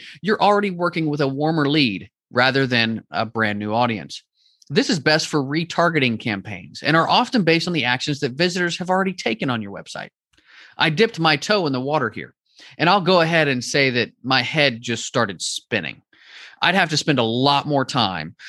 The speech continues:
to understand some of the technical aspects of creating custom audiences. Luckily, there are tutorials out there, and I'll link to some of them in the show notes. The last level of the campaign structure is the ad level, also known as your creative.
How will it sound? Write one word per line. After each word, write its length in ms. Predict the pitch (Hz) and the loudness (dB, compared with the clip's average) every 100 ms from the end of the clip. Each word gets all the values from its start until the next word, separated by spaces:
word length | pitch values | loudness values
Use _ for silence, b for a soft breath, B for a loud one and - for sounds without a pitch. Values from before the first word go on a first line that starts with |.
| B | B
to 100 | - | 2
understand 420 | 147 147 - 139 120 | 4 4 2 2 2
some 140 | 135 | 0
of 60 | 117 | 0
the 60 | |
technical 500 | 110 - 175 156 135 | -2 -4 -2 -2 -2
aspects 680 | - 127 123 - 101 85 - | 0 0 0 -2 -4 -4 -6
of 280 | 117 127 117 | 0 0 -2
creating 560 | - 143 131 127 123 120 | -6 0 2 2 0 -2
custom 380 | 131 120 110 | -2 -2 -6
audiences. 640 | 87 107 101 85 - - - _ _ _ _ - | -4 -4 -4 -10 -14 -18 -20 _ _ _ _ -4
Luckily, 320 | 359 254 208 | -2 2 4
there 200 | 175 170 | 6 6
are 180 | 170 170 | 4 2
tutorials 720 | - 180 - 208 165 131 127 | -2 -8 -2 0 2 2 0
out 200 | 180 180 | 0 0
there, 200 | 175 - _ _ | -2 -8 _ _
and 100 | 185 | 0
I'll 80 | 226 | 2
link 200 | 220 233 | 2 0
to 60 | 170 | -2
some 180 | - 131 | -2 -2
of 60 | |
them 140 | 117 120 | -2 -2
in 80 | |
the 60 | 117 | -4
show 180 | - 120 | -4 -4
notes. 320 | 90 - - _ _ _ _ _ _ _ _ _ _ _ | -6 -12 -20 _ _ _ _ _ _ _ _ _ _ _
The 140 | 127 143 | -2 2
last 360 | 175 233 226 | 4 2 0
level 360 | 185 143 139 113 | 2 2 2 0
of 140 | 139 | 0
the 80 | 135 | -2
campaign 440 | 151 147 135 131 | -2 -2 -2 -4
structure 400 | 117 - 101 120 | -2 -2 -4 -4
is 180 | 107 127 | -6 -4
the 180 | 151 151 | -4 -4
ad 300 | 147 151 147 | 0 2 2
level, 320 | 123 92 - _ B B B B | 0 -4 -8 _ B B B B
also 260 | 190 254 185 | 2 4 4
known 240 | 135 147 | 4 2
as 280 | 123 143 127 | 2 0 0
your 200 | 123 120 | -4 -4
creative. 640 | - 151 143 127 67 - | -6 -4 -2 -2 -6 -16